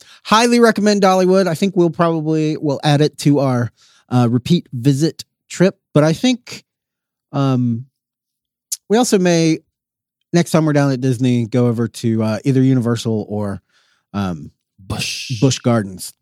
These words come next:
Speaker 1: to, you know, have a roller coaster day. That might be fun.
Speaker 2: Yeah, I'd love to go on Iron Gwazi.
Speaker 1: Where's that?
Speaker 2: Busch Gardens.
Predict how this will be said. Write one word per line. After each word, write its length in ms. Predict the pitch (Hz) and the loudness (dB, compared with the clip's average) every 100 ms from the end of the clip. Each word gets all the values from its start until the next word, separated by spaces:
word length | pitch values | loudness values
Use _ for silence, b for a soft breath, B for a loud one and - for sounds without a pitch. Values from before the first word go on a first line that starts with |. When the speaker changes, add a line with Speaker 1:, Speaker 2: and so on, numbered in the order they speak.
| _ - | _ -10
Speaker 1:
to, 220 | 110 95 _ _ _ | -8 -8 _ _ _
you 80 | 208 | -2
know, 140 | 139 135 - | 0 -2 -2
have 80 | 196 | 2
a 40 | |
roller 240 | 190 180 143 | 4 2 2
coaster 280 | 110 - 92 | -4 -6 -8
day. 160 | 90 - - | -10 -10 -8
That 80 | 175 | -6
might 160 | 139 | -4
be 80 | 104 | -6
fun. 240 | - 67 101 _ _ _ _ _ - | -12 -20 -20 _ _ _ _ _ -2
Speaker 2:
Yeah, 220 | 113 104 | 0 0
I'd 60 | 120 | 0
love 160 | 175 | 0
to 80 | 160 | 0
go 80 | 120 | 0
on 140 | 104 - | 0 -2
Iron 340 | 113 113 101 | -2 0 -2
Gwazi. 500 | 104 104 101 95 - _ _ _ _ _ _ _ | -2 -4 -6 -12 -16 _ _ _ _ _ _ _
Speaker 1:
Where's 180 | 127 113 | -2 0
that? 220 | 110 110 _ _ _ | -2 -6 _ _ _
Speaker 2:
Busch 140 | 120 - | -2 0
Gardens. 400 | 98 92 90 | -4 -6 -12